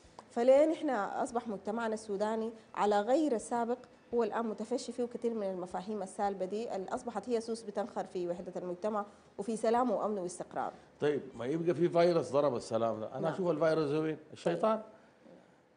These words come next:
Speaker 2: إن الله قال: "إنما ذلكم الشيطان يخوف أولياءه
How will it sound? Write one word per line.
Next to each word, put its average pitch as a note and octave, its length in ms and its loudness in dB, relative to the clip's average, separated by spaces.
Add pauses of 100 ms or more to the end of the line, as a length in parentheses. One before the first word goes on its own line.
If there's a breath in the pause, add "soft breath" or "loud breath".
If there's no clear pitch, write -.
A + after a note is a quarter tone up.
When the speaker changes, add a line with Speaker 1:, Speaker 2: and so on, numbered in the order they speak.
(880)
Speaker 2:
إن G#2+ 280 -8
الله F3 260 4
قال: G3 140 6
"إنما C#3+ 360 4
ذلكم D3 500 4
الشيطان D#3+ 720 2
يخوف F3 380 2
أولياءه A2 500 0